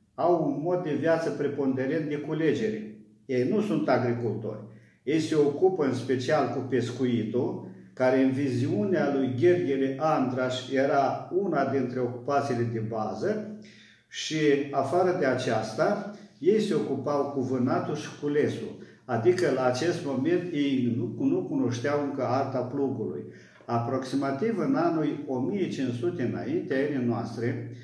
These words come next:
fino-ugrii au trecut la o economie productivă bazată pe agricultură și creșterea animalelor.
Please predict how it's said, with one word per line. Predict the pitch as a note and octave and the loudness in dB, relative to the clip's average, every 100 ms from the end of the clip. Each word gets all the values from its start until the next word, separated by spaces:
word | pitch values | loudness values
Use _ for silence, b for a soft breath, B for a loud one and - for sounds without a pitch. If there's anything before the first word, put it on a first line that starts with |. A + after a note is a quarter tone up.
| B | B
fino-ugrii | - D#3+ D#3+ C#3+ C3 A#2+ A#2 C3+ E3+ - - - | -6 -2 2 2 2 0 0 -2 -4 -6 -10 -4
au | C#3+ C#3 | -2 -2
trecut | C#3+ C#3 D#3 F#3 | -2 -2 0 0
la | D#3 | 0
o | C#3 C3+ | 0 2
economie | C3 C3+ A#2+ A2+ C#3+ E3 C#3 | 0 0 0 2 0 0 0
productivă | - C3+ A2+ A2 G#2+ - G2 G2+ B2 - - B B - | -2 -4 -4 -6 -8 -8 -6 -4 -4 -6 -10 B B -6
bazată | C3 C3 A#2 D#3+ D#3 | 0 0 2 2 2
pe | C3+ C#3 | -2 0
agricultură | B2 A#2 A#2+ A#2 A#2+ - D#3+ E3+ D3 | 0 0 0 0 -2 -4 -4 -2 -4
și | - | -4
creșterea | - B2+ A#2+ C3 B2+ | -4 -4 -2 -2 0
animalelor. | C3 B2 A#2+ A#2+ - - | 0 0 -2 -4 -8 -12